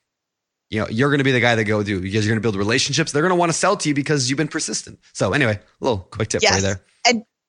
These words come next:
Speaker 2: did you, did you hear him say it doesn't cause cancer to pick up the phone and call
Speaker 1: Yes.
Speaker 2: them?
Speaker 1: <laughs> It could, actually, <laughs> with cell
Speaker 2: It,
Speaker 1: phones,
Speaker 2: well,
Speaker 1: but, you know. <laughs>
Speaker 2: not on his cell phone. He's
Speaker 1: Yeah,
Speaker 2: got
Speaker 1: not
Speaker 2: a
Speaker 1: on his
Speaker 2: flip
Speaker 1: phone.
Speaker 2: phone.
Speaker 1: Yeah, I was gonna say, he's got, like, the old, like, rotary on the wall. It's, like, spinning the dial around.
Speaker 2: Yes,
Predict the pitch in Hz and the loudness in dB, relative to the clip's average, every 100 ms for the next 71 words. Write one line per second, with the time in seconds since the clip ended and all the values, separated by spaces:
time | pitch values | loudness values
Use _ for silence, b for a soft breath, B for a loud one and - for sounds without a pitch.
0 | - 277 247 294 294 254 262 240 294 330 | -2 2 4 4 4 2 2 2 2 4
1 | 311 349 339 - 302 294 - 262 269 254 | 4 4 2 2 4 4 2 2 4 2
2 | 277 269 269 254 - 277 247 269 247 233 | 2 2 4 2 2 2 4 2 2 0
3 | 233 254 247 233 226 160 196 202 262 247 | 0 0 2 4 4 6 6 4 2 0
4 | 147 - - 151 143 - 104 92 104 - | -6 -12 -4 -2 0 0 0 2 2 0
5 | 104 101 - - 196 - - - - - | 2 0 -2 -2 -2 0 0 0 2 4
6 | - 285 117 - 247 226 104 123 - B | 4 4 4 4 6 6 4 -2 -10 B
7 | B 170 151 123 131 - - - 214 254 | B 0 2 2 0 -4 -4 0 4 4
8 | 330 320 370 - 226 208 196 185 - 185 | 4 2 0 2 2 4 4 4 4 4
9 | 165 185 190 180 127 131 160 104 B B | 6 4 4 2 4 2 2 -2 B B
10 | B 147 131 143 131 151 170 180 160 147 | B 4 4 4 4 4 4 4 4 4
11 | 151 135 143 139 131 135 104 B B 113 | 4 4 2 2 2 0 0 B B 0
12 | 131 143 151 147 135 120 117 120 123 120 | 2 4 4 4 2 2 2 4 6 4
13 | 120 123 113 - 135 127 117 107 107 110 | 2 0 -4 -2 0 2 2 2 4 4
14 | 107 104 104 104 104 98 240 - - | 4 2 2 2 -2 0 2 2 -2